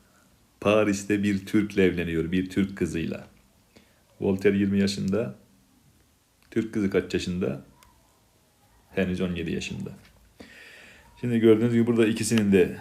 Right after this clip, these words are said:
birer tane şahidi var, nikah şahidi.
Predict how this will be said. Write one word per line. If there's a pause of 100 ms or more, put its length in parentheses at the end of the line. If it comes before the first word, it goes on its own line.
(560)
birer
tane (1000)
şahidi
var, (260)
nikah
şahidi.